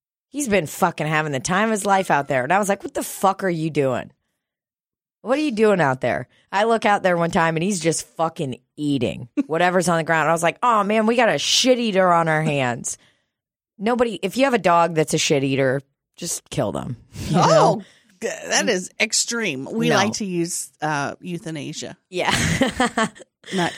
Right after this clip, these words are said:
Speaker 2: kill.
Speaker 1: No, don't kill them. But it's like, you know, you gotta direct them not to do it. Simba will eat shit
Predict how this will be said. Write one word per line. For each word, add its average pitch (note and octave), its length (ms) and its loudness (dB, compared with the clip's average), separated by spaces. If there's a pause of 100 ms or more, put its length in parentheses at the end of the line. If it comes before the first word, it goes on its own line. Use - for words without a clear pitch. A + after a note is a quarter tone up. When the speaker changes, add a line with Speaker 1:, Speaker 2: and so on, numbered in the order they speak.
Speaker 2:
kill. - 440 -10
Speaker 1:
No, G3 180 -4
don't E3 300 -4
kill C3 220 0
them. A#2+ 180 -6
But E3 180 0
it's D#3 160 -2
like, D3+ 220 0
you D#3 80 -4
know, C3 120 0
you C3+ 160 -4
gotta D#3 240 2
direct C3+ 760 -2
them A#2+ 260 -4
not B2+ 260 -4
to C3 60 -8
do A2+ 200 -8
it. - 180 -12 (880)
Simba B3 400 2
will B3 260 4
eat G3 360 -2
shit - 460 2